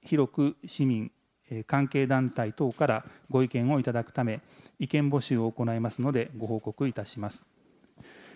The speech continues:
別件の、お、計画骨子案、えー、意見募集冊子をご覧ください。こちらの冊子で、これからパブリックコメントを実施しようとするもので、表紙にはその旨記載しております。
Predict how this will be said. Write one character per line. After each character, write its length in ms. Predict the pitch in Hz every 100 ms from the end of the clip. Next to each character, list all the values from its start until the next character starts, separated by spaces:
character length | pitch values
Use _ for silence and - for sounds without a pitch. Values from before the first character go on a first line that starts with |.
| _ -
別 220 | 151 -
件 260 | 180 170 170
の、 220 | 165 165 _
お、 160 | 139
計 180 | 135 175
画 260 | 170 170 170
骨 180 | - 170
子 240 | - 175
案、 200 | 110 104 - - - - -
え 80 | 131
ー、 40 | 135
意 40 |
見 240 | - 165
募 120 | 165 160
集 200 | 165 151
冊 240 | 175 -
子 120 | -
を 80 | 135
ご 100 | 113
覧 160 | 110 110
く 100 | 110
だ 100 | 104
さ 160 | 113
い。 100 | 101 - _ _ _ _ _ _ _ _ _ _ _ _ _ _ _ _ _ _ _ _ _ _ _ _ _ _ _ _
こ 100 | -
ち 100 | 139
ら 120 | 170
の 80 | 170
冊 240 | 160 165 -
子 100 | 120
で、 180 | 123 - - - -
こ 80 | -
れ 80 | 143
か 80 | 139
ら 100 | 143
パ 120 | 143
ブ 100 | 143
リ 80 | 139
ッ 20 |
ク 120 | 139
コ 100 | 151
メ 100 | 135
ン 60 | 127
ト 100 | 156
を 80 |
実 140 | 120 120
施 160 | -
し 120 | 110 123
よ 80 |
う 40 | 113
と 80 | 107
す 140 | 113
る 80 | 107
も 100 | 110
の 80 | 110
で、 160 | 104 - - - - -
表 200 | 147 135
紙 100 | 147
に 60 | 165
は 100 | 120
そ 140 | 127
の 60 | 117
旨 200 | 120 113
記 100 | -
載 200 | 110 107
し 80 | -
て 80 |
お 80 | 110
り 100 | 104
ま 80 | 107
す。 160 | -